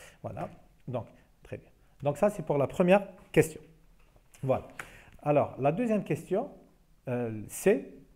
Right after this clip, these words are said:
donc ça, pardon, je vais, je vais l'enregistrer autrement ici.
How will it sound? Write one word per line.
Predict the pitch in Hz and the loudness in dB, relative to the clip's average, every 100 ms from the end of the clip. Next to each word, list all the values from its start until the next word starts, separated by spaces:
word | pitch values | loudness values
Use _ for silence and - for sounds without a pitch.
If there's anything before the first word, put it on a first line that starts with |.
| - - _ - - - - | -20 -20 _ -20 -20 -18 -4
donc | 156 165 | 0 0
ça, | - 156 - - | 0 -2 0 0
pardon, | 120 139 190 | 2 2 2
je | 120 | 0
vais, | 123 131 131 127 - 104 | 0 0 0 -2 -6 -10
je | 107 | -8
vais | 117 | -6
l'enregistrer | 123 120 117 113 - | -4 -4 -6 -8 -8
autrement | 147 143 135 107 | -8 -8 -8 -8
ici. | 95 - 180 214 | -8 -10 -10 -10